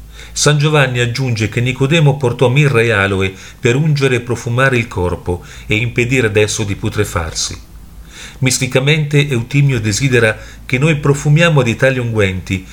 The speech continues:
quando riceviamo il corpo di Cristo nel nostro petto, come in una nuova tomba. Anche noi, dice, quando riceviamo il corpo di Cristo all'altare, ungiamolo con odori dolci, cioè mediante atti virtuosi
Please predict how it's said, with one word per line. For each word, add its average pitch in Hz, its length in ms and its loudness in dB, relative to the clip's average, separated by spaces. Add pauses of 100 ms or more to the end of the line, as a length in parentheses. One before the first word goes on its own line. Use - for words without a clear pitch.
(160)
quando 123 320 0
riceviamo 113 540 0
il 95 80 -4
corpo 107 340 -2
di 95 120 -2
Cristo 110 360 -2
nel 98 140 0
nostro 95 340 -2
petto, 90 500 -4 (220)
come 156 320 2
in 156 80 0
una 131 160 4
nuova 139 320 2
tomba. 90 560 -4 (460)
Anche 147 300 0
noi, 98 460 0
dice, 92 500 -4 (340)
quando 139 320 0
riceviamo 131 560 -2
il 110 80 -2
corpo 110 360 0
di 101 120 -2
Cristo 104 380 -2
all'altare, 98 720 0 (320)
ungiamolo 107 800 0
con 113 160 -4
odori 113 340 2
dolci, 92 500 -2 (360)
cioè 123 440 0
mediante 110 680 0
atti 101 300 0
virtuosi 95 840 -4